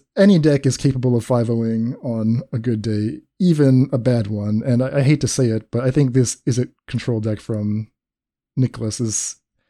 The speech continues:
probably not built correctly. I, for me, the biggest thing is you cannot play Bedlam Reveler with counter magic,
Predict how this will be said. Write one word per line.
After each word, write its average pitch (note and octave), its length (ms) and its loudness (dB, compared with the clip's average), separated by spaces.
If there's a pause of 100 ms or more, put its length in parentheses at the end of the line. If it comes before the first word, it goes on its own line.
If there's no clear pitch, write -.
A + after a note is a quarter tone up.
(160)
probably G3 460 4
not C#3 260 2
built B2 200 0
correctly. A#2 420 -4
I, C3+ 120 -2 (200)
for F#3+ 140 2
me, G#3+ 240 8
the E3+ 120 4
biggest D#3 280 2
thing D3+ 140 2
is C3+ 180 2
you C3 80 0 (120)
cannot D3+ 340 2
play C3+ 200 4
Bedlam A#2 300 2
Reveler A2 400 -2
with G#2+ 300 -6
counter A#2 260 -4
magic, G#2 460 -8